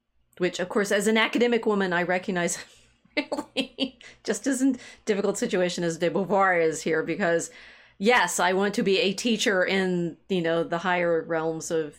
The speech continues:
the academy, uh, because I like thinking hard thoughts about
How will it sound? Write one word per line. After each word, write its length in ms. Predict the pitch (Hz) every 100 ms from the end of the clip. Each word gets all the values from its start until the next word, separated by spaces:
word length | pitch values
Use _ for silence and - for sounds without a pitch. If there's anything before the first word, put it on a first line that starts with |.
| -
the 200 | - 165
academy, 720 | 160 170 160 156 160 156 151 -
uh, 140 | - -
because 260 | 156 165 156
I 100 | 151
like 260 | 156 151
thinking 640 | - 160 - 160 151 147 -
hard 360 | - 160 151 -
thoughts 340 | 147 - -
about 380 | 151 143 147